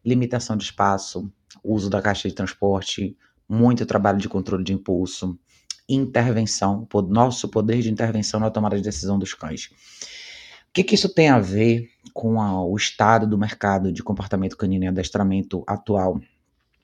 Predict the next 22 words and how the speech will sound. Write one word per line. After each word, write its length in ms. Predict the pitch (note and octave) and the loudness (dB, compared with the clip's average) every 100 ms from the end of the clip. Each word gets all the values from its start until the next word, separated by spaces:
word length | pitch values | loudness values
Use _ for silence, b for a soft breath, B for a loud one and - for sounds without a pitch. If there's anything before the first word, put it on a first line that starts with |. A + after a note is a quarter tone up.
| _ - | _ 2
Eu 80 | A#2+ | 4
acho 160 | B2+ | 4
que 60 | C3+ | 4
a 40 | |
gente 100 | A#2+ | 0
tá 100 | B2+ | 2
vivendo 180 | A#2 A#2 | 2 2
um 60 | A2+ | 2
momento 320 | G#2+ G#2+ G2+ | 0 -2 -4
muito 180 | A#2 C#3+ | -6 -4
difícil, 720 | B2 - G#2+ A#2+ A#2+ G2+ F2+ b b b b b - | -6 -4 -2 -2 -2 -6 -8 b b b b b -2
aonde 840 | G2+ G#2 A2+ G2+ G#2+ G#2+ G#2 - - | 0 2 2 2 2 2 0 -4 -6
a 80 | |
grande 340 | G#2+ A2 C3+ C#3 | 0 4 4 4
dificuldade 500 | C3+ - A#2+ A2+ G#2+ | -2 -2 2 2 0
que 60 | |
as 60 | - | -4
pessoas 380 | G#2+ - A2 - | -4 -2 -4 -2
têm 340 | A2 A2 G#2+ - | 0 0 0 0
é 100 | A2 | -2
de 140 | A2 | 0
realizar 960 | G#2 A#2 C3+ B2 A#2 F#2 F#2 G2 - | 0 2 4 4 2 0 -2 -2 -4